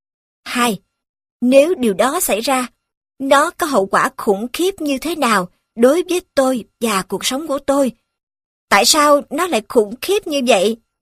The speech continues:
Tiếp theo, hãy dành vài phút để suy nghĩ về câu trả lời của bạn. Hãy xem những suy nghĩ đó như đối tượng cần được phân tích, kiểm tra, chứ không phải là sự thật.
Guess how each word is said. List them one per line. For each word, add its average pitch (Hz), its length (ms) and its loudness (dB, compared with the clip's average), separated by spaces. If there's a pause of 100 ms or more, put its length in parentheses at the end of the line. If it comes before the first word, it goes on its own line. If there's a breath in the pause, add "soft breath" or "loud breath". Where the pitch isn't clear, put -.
(1000)
Tiếp 302 160 -2
theo, 247 240 0 (320)
hãy 226 160 -2
dành 214 360 0
vài 202 180 2
phút 311 280 -6
để 220 120 0
suy 240 240 -2
nghĩ 220 320 0 (100)
về 233 120 2
câu 233 220 -4
trả 226 200 -4
lời 240 220 -2
của 202 160 -4
bạn. 190 320 -2 (720)
Hãy 233 120 2
xem 220 340 2
những 196 180 -4
suy 226 180 -2
nghĩ 196 220 -2
đó 254 420 -2
như 240 160 2
đối 220 180 2
tượng 180 380 -4
cần 208 240 -2
được 185 140 -4
phân 226 260 -4
tích, 339 180 -2 (280)
kiểm 190 280 -4
tra, 240 240 0 (380 soft breath)
chứ 320 120 -4
không 226 220 -2
phải - 220 -2
là 202 380 -4
sự 180 320 0
thật. - 260 -4